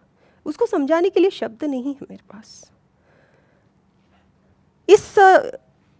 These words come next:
प्रयास में मैंने न्यूजीलैंड की पूरी संसद को लिखा कि ऐसा क्यों है, कि मुझे इस कानून से भी बड़ा ही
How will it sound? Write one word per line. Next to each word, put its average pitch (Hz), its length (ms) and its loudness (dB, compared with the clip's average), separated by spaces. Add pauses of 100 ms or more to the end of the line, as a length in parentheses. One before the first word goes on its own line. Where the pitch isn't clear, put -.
(140)
प्रयास 277 380 6
में 403 80 6
मैंने 359 260 4
न्यूजीलैंड 302 440 2
की 370 80 2
पूरी 320 260 -2
संसद 240 420 -2
को 247 120 -8
लिखा 180 320 -10 (1400)
कि 349 60 0
ऐसा 359 200 2
क्यों 370 360 0
है, - 160 -6 (640)
कि 320 300 -2 (180)
मुझे 415 320 8
इस - 200 -2
कानून 311 360 4
से 370 160 2
भी 370 120 4
बड़ा 285 220 4
ही 339 320 4